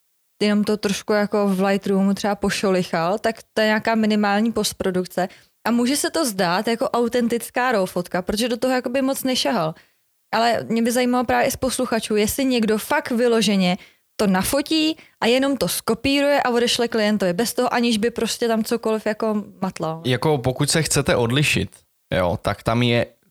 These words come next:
Speaker 2: vždycky potřeba nějaká forma postprodukce. Ať to je prostě vytáhnout trošku ty shadows, stáhnout lehce ty highlights a manuálně tam přidat ten kontrast. Já kdy-, já když to vezmu jako na základě, eh, nějakého procesu třeba z videa, tak je nejdřív fáze k-,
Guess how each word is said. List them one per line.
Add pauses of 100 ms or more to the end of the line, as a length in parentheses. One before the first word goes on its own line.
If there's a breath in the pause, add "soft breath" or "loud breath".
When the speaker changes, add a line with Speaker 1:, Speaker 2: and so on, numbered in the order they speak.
(280)
Speaker 2:
vždycky
potřeba
nějaká
forma
postprodukce. (180)
Ať
to
je
prostě
vytáhnout
trošku
ty
shadows, (380 loud breath)
stáhnout
lehce
ty
highlights
a
manuálně
tam
přidat
ten
kontrast. (720 soft breath)
Já
kdy-,
já
když
to
vezmu
jako
na
základě, (560)
eh, (220)
nějakého
procesu
třeba
z
videa,
tak
je
nejdřív
fáze
k-,